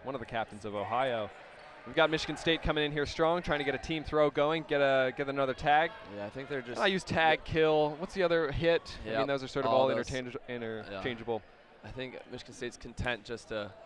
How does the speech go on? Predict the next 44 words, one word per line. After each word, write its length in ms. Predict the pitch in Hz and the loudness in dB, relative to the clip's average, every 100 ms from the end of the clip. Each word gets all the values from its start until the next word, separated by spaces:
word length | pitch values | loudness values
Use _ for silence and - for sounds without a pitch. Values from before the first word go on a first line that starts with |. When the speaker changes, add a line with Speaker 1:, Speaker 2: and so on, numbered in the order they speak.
| - | 2
Speaker 1:
Whoa, 400 | 185 240 269 233 | 10 12 12 12
trying 280 | - 202 196 | 10 4 4
to 40 | |
go 120 | 180 | 2
for 160 | 170 170 | 2 -2
the, 340 | 151 156 151 | -2 -2 0
Speaker 2:
just 180 | 147 139 | 0 -2
to 40 | 123 | -2
Speaker 1:
trying 220 | 147 151 | 2 2
Speaker 2:
throw 80 | 147 | 4
Speaker 1:
to 60 | |
go 60 | 151 | 2
Speaker 2:
one 60 | 151 | 2
Speaker 1:
for 80 | 107 | 2
Speaker 2:
ball 100 | 107 | 0
Speaker 1:
the 80 | |
Speaker 2:
at 60 | 107 | 0
a 40 | |
time 220 | 156 151 127 | 2 2 2
Speaker 1:
catch. 80 | |
Speaker 2:
here. 180 | 101 104 - - - - - - - - - - - | -4 -12 -14 -14 -14 -14 -14 -16 -18 -20 -20 -20 -16
I 80 | |
think 120 | 113 107 | -12 -10
they 120 | 107 | -10
said 300 | - 110 107 | -6 -6 -6
we, 180 | 107 110 | -8 -10
we 80 | 107 | -6
got 180 | 117 98 | -4 -4
four 220 | - 139 | -2 -4
minutes 280 | 143 143 - | -2 -6 -2
left. 260 | 139 131 - | 0 0 0
We're 120 | 117 | -2
up 140 | 117 | -2
two. 320 | - 120 117 113 - - - - - | -2 -4 -4 -6 -12 -18 -18 -18 -12
Speaker 1:
Team 180 | - 233 | 0 0
catch. 260 | 240 185 180 - - | 4 4 4 -4 0
Oh. 220 | 135 151 - - | 2 4 0 -10
Speaker 2:
There's 200 | 104 107 110 | -12 -10 -6
no 160 | 113 | -6
need 160 | 117 120 | -4 -2
Speaker 1:
No, 200 | 117 120 | 0 0
Speaker 2:
to 60 | |
Speaker 1:
no. 160 | 117 123 | 0 -2
Speaker 2:
do, 80 | 120 | -4